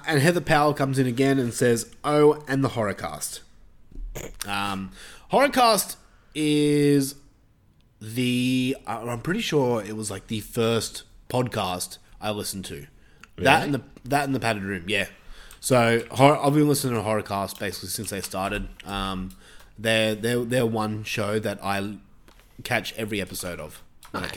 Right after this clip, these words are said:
Speaker 1: can. So, and there's a few like that. I mean, my boys and, and girl in the Padded Room podcast,
Speaker 2: Mm-hmm.
Speaker 1: they're, they're my faves, obviously, being a part of their network. Um, Kill the Cast, Friday Nightmares podcast, um,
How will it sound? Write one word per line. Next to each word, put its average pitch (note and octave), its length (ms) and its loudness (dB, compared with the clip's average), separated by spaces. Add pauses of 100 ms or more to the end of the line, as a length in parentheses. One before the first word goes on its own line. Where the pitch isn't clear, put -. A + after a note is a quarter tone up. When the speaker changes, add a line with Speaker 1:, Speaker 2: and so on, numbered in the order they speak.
(140)
Speaker 1:
can. - 80 -14 (600)
So, - 140 -6
and G#2+ 260 -2
there's B3 100 2
a A3+ 80 2
few A3+ 180 2
like D#3+ 220 4
that. C3 160 4
I C3+ 60 4
mean, C3 400 2
my B2+ 120 -2
boys B2+ 400 4
and, A2 280 -4
and A2 180 -4
girl G2+ 380 -4
in G2+ 200 -6
the G2 80 -6
Padded G2+ 300 -6
Room G#2 300 -4
podcast, A2+ 580 -6 (140)
Speaker 2:
Mm-hmm. C3 220 -4 (400)
Speaker 1:
they're, A2 200 2
they're G#2 140 -4
my G2+ 120 -4
faves, G#2 480 -4
obviously, G#2 460 -4 (140)
being F#2+ 180 -6
a G2+ 60 -6
part G2+ 260 -4
of F#2+ 80 -8
their F#2+ 280 -4
network. G#2+ 440 -8 (380)
Um, G2 280 -2
Kill C#3 220 8
the B2+ 100 2
Cast, A2 460 -2
Friday B2+ 320 2
Nightmares G#2+ 520 -2
podcast, G#2 760 -4 (280)
um, F#2+ 600 -4